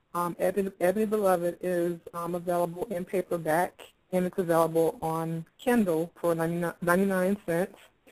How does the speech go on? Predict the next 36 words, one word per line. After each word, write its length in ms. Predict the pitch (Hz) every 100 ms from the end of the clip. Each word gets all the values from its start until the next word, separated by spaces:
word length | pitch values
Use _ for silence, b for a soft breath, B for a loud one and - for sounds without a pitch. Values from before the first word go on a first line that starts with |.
| b b b b _ -
Um, 680 | 190 180 175 180 175 175 170 -
right 240 | 180 180
now, 260 | 185 180 175
I'm 80 | 175
currently 480 | - 185 180 -
doing 400 | 165 175 170 170 170
a 300 | 165 165 165 _
radio 380 | 175 180 185 185
tour 500 | 180 - 175 175 170 - _
for 140 | _ 185
the 60 |
book, 400 | 185 175 165 170
and, 140 | 165 160
I 60 |
mean, 180 | 165 165
I 60 | 165
just 220 | 170 170 - _
pretty 200 | - 202
much 220 | 190 180 _
see 100 | 175
into 220 | 175 -
the 80 | 165
future, 540 | - 180 - 160 165 - _ _ _ _ _ _ _ _ _
um, 200 | 170 170
with 140 | 170 -
this 160 | 170
book. 360 | 156 175 180 -
I 60 | 175
really 240 | 170 175 170
see 60 | 170
this 140 | 170
book 360 | _ 175 151 - _ b b b _
reaching 400 | 190 185 185 180
very 260 | 185 180
far 360 | 180 - 180 175
heights. 480 | 170 180 180 -